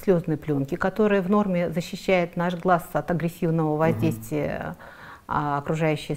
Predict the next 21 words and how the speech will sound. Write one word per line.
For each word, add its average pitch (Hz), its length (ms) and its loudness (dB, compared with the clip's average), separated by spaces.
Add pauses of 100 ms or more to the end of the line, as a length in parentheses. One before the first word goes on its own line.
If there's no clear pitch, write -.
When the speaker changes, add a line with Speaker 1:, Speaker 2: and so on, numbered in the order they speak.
(100)
Speaker 1:
среды. 151 340 0
Вы-, 156 180 -2
возникают 208 500 0
такие 175 500 0 (140)
мелкие 175 580 -2
островки, - 720 -2
лакуны, 185 640 4 (420)
а, 147 400 0
без 170 560 2 (300)
слезы, 214 540 2 (380)
которые 233 580 6
обнажают 196 680 4
нервные 151 300 2
окончания, 202 760 4
и, 175 480 0 (320)
а, 151 480 2
вот 165 220 -6
возникает 247 480 2
тот 214 220 2
симптомный 196 360 0
комплекс, 277 420 2